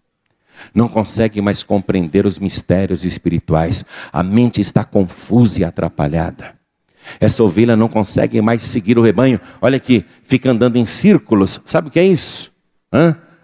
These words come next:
Andar em círculos? "Ah, fiz uma campanha na Paz e Vida, agora eu vou fazer uma campanha em outra."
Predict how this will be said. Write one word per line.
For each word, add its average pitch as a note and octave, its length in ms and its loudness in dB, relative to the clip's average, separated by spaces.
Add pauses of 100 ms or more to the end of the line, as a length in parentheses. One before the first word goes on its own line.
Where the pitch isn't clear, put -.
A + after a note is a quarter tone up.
Andar A2 280 2
em G#2+ 80 -6
círculos? G2+ 680 0 (560)
"Ah, A2 360 -4 (360)
fiz D#3 180 2
uma A#2 120 0
campanha G2 400 0
na F#2 100 0
Paz F2 280 0
e F2 60 0
Vida, F#2+ 360 0 (180)
agora D3 260 0
eu - 20 2
vou C#3 100 2
fazer B2+ 300 -2
uma B2+ 160 0
campanha A#2+ 480 -2
em A2 40 0
outra." F#2+ 500 0